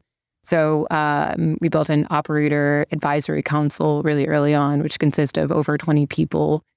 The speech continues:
that we just tap into from different levels of expertise. And it's not overly formal or formatted, but it's to say, "We val-, we really value your expertise. We wanna stay close. We want you to be a big part of, we know you'll be a big part of our success. We wanna bring you onto boards,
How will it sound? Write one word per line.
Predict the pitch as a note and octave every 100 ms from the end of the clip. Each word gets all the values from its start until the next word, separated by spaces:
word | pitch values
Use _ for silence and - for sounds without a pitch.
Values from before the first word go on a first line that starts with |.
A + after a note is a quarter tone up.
| _ _
that | D3 C#3+ C#3 - -
we | D#3
just | D#3 -
tap | D3 D3
into | D3 D3+
from | D3 D3+
different | D3+ D3+ D#3
levels | D3+ D3
of | -
expertise. | D#3 - D#3 A3+ A3
And | E3
it's | D#3 -
not | E3 E3 _ _ _ _
overly | F3+ E3 E3
formal | D3 - F#3+ F3+ E3+ E3 D3+
or | C#3+
formatted, | - F#3 E3 E3 D#3 D#3 D#3 D3+ D3
but | - D3 D3+
it's | D3
to | D#3
say, | - D#3+ D3+ C#3+ _ _ -
"We | G3
val-, | F#3 E3+ E3+
we | E3
really | D#3+ D#3+
value | D3+ D3+ D3
your |
expertise. | D3+ D#3+ - D#3 -
We | D#3+
wanna | C#3+
stay | - C#3+
close. | - - D#3 F3 -
We | D#3
want | C#3+ C#3+
you | D3+
to | D3+
be | C#3 D3
a | D3
big | C#3 C#3+
part | - D3 C#3 -
of, | D3 C#3 C3+
we | D3+ C#3
know |
you'll | D3 C#3+
be | D3 C#3
a |
big | C#3 D3+
part | - D3 C#3
of |
our | D3 D3+
success. | - - C#3 D#3+ F3+
We | E3+
wanna | D#3
bring | D3 C#3+
you | C3+
onto | C3 C3
boards, | D#3+ F#3 F#3 F3+ E3+